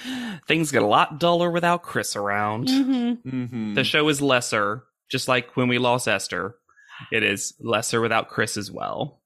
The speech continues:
Speaker 3: And if you think we're better with the three of us,
Speaker 1: Ooh.
Speaker 3: you should rate, review, and subscribe to this podcast. We love hearing from you, your hot takes, your iced tea. It's back, y'all.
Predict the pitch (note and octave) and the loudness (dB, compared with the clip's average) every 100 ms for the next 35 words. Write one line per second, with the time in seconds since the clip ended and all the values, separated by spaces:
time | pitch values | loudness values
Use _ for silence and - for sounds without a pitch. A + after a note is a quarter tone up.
0 | _ B2 A#2+ B2 - C#3 G#3+ - G#2+ G2 | _ -6 -2 -2 -2 -8 -8 -4 -4 -4
1 | F#2+ - - A2+ G2+ F2+ A2+ C#3+ E2+ F#2 | -8 -16 -6 0 0 0 -2 0 -2 -6
2 | - _ _ _ _ G#2+ G2 F#2+ A2+ F2+ | -10 _ _ _ _ -4 -2 -4 -4 -4
3 | F#2 A#2 - - - _ _ _ - G#4 | -4 -4 -6 -16 -20 _ _ _ 0 2
4 | - F#3 - - C4 B3 G#2+ G2 A2 B2 | 2 -4 -14 -2 0 0 0 0 0 -2
5 | A#2+ B2+ B2+ C#3+ C3 - C#3 E3 E3 - | -4 -4 -4 -8 -6 0 0 0 -6 -6
6 | D4 - - - A2+ F2+ G2 B2+ C3 C3+ | -6 -6 -8 -6 -4 -4 -4 -2 -2 -4
7 | - C#3 C3+ F2 - - - C#3+ D#3 - | -10 -12 -10 -6 -2 -2 -2 -6 -6 -10
8 | - G2+ F#2 F2+ - - - C#3 D#3+ F#3+ | -12 -4 -2 -2 -6 -14 -10 -8 -8 -10
9 | C#3 D3+ A2+ G#2 G2 - F#2 F#2 G2 | -12 -6 0 0 0 -4 -4 -4 -6